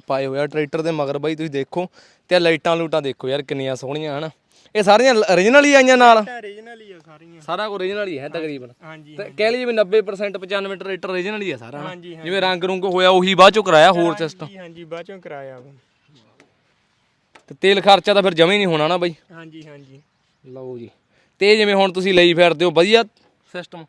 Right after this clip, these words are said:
Speaker 2: ਵਧੀਆ ਟਰੈਕਟਰ ਪੂਰਾ।
Speaker 1: ਤੁਰੇ ਆਉਂਦਾ ਹੈ ਪੂਰਾ?
Speaker 2: ਹਾਂਜੀ, ਹਾਂਜੀ, ਪੂਰਾ ਕੰਮ ਦਿੰਦਾ।
Speaker 1: ਲਓ ਜੀ।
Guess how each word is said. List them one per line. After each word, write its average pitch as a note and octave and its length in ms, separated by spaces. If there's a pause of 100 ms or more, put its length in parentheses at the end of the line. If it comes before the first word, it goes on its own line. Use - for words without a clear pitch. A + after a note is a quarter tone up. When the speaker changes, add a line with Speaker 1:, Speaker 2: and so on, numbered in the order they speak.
(240)
Speaker 2:
ਵਧੀਆ A#3+ 440
ਟਰੈਕਟਰ F#3+ 460
ਪੂਰਾ। F3+ 220
Speaker 1:
ਤੁਰੇ F3+ 140
ਆਉਂਦਾ D3+ 200
ਹੈ C3+ 60
ਪੂਰਾ? E3+ 260
Speaker 2:
ਹਾਂਜੀ, E3 140
ਹਾਂਜੀ, D3+ 260
ਪੂਰਾ D#3+ 320
ਕੰਮ D#3 280
ਦਿੰਦਾ। C#3 760
Speaker 1:
ਲਓ A#2 240
ਜੀ। G#2+ 140